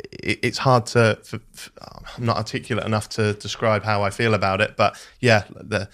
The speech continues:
the calendar video was funny. There was a clear error on her behalf, and I just,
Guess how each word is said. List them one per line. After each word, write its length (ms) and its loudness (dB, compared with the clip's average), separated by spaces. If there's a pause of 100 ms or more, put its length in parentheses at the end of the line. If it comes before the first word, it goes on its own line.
(440)
the 160 -6
calendar 360 2
video 280 4
was 160 -2
funny. 320 4
There 120 6
was 100 0
a 40 -8
clear 540 2 (220)
error 360 4
on 100 0
her 160 6
behalf, 460 0
and 80 0
I 80 2
just, 260 -4